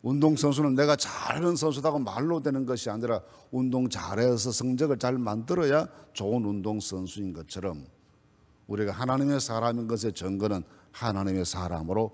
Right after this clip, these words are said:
사는 것입니다. 예수 십자가의 복음을 든든히 붙잡고 언제든지 살아가는 내용이 복음에 합당하고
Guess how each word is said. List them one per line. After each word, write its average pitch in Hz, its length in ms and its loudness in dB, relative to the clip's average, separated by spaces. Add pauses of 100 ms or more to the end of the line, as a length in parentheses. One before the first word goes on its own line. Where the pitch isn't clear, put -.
(160)
사는 117 400 -4
것입니다. 76 580 -6 (600)
예수 98 320 0
십자가의 92 540 -6
복음을 90 400 -4
든든히 113 460 0
붙잡고 117 640 -2 (1200)
언제든지 151 800 4 (160)
살아가는 135 540 2
내용이 117 380 2
복음에 104 420 -2
합당하고 92 840 -2